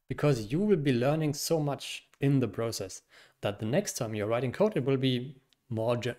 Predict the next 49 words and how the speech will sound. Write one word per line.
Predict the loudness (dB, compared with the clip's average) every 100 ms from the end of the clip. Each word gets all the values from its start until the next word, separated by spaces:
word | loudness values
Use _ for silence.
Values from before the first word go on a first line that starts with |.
| -6
like, | -6 -4
more | -2 -2
elegant | -2 -2 -4 -6
from | -8
the | -6
get-go. | -6 -8 -10 -12 -16 _ -20 -20 _
It | -4
will |
be | -2 2
easier | 2 2
to | 0
understand | -8 -8 -4 -2 -2
for | -4 -6
future | -6 -8 -6 -4
you | -4 -4 -6 _ _ -8
and | -8
for | -8 -12
other | -10
people | -10 -10 -8
looking | -6 -6 -6 -8
at | -8 -10
your | -10
code. | -10 -12 -14 _ _ _ _ _ _ -20 -20 _ -20 _ _
Um, | -6 -6 -8 -8
this | -2
can | 2
also | 2 2 2 0 -2
sometimes | -6 -2 0 0
be | -2
frustrating | -6 -6 -6 -6 -6 0 0
because | 0 0 2
it |
means | 2 2 0 -8 _
you | 0 2
are | 2
constantly | 2 0 0 -2
getting | 0 0 0 0
better | 0 -2
at | -4
coding. | -6 -6 -8 -18 -20 -20 -8
So, | -2 -2 -2 -14 _ _ _ _ _
well, | -8
because | -2 2 4 6
you're | 4
looking | 6 6 6 6
at | 6
your | 4
older | 4 4 4
code, | 4 4 4